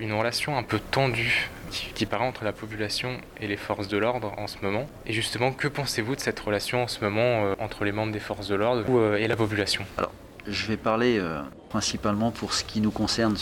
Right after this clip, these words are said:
Speaker 2: sur la circonscription de Pont-Audemer. Effectivement, on ne peut pas comparer ce que vous disiez avec les États-Unis et l'affaire George Floyd. C'est, c'est, c'est vrai que c'est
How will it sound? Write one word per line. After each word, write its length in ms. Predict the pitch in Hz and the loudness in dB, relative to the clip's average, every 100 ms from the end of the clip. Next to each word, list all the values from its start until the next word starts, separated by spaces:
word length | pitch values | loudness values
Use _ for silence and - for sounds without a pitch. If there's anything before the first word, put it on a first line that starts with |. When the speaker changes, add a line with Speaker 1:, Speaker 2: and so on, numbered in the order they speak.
| - | -6
Speaker 2:
sur 240 | - - 101 | -4 0 2
la 80 | 95 | 2
circonscription 600 | 104 113 104 - 104 110 | 0 0 0 0 0 -2
de 40 | |
Pont-Audemer. 540 | - 107 - 110 127 135 | -2 -2 2 4 6 4
Effectivement, 720 | - - 101 - 107 123 120 | 2 0 -2 -2 2 6 6
on 40 | |
ne 40 | 113 | 2
peut 160 | - | 0
pas 120 | 113 147 | 2 2
comparer 360 | 110 113 107 101 - | 0 2 2 0 -6
ce 100 | - | -6
que 140 | 101 | -4
vous 80 | 95 | -2
disiez 320 | 101 101 110 | 0 2 2
avec 200 | 90 92 | 0 0
les 140 | 104 | 0
États-Unis 480 | 95 101 98 107 107 | 0 0 2 2 4
et 200 | 92 85 | 2 0
l'affaire 500 | 80 87 - 92 82 | -2 -4 0 0 0
George 260 | 85 90 104 - | -2 -2 -2 -4
Floyd. 240 | - 110 - | -4 -4 -2
C'est, 240 | - 101 | -4 -2
c'est, 240 | - - | -2 -4
c'est 180 | - - | -4 -2
vrai 140 | 101 104 | -2 -2
que 60 | |
c'est 160 | - 82 | -4 -6